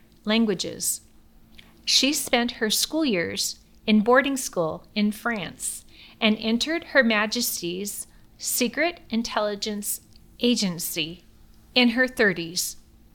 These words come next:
working on and off for over two decades.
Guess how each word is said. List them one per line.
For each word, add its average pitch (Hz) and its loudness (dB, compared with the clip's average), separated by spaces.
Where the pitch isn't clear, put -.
working 220 2
on 180 4
and 285 0
off 180 0
for 240 0
over 202 0
two - -2
decades. 175 0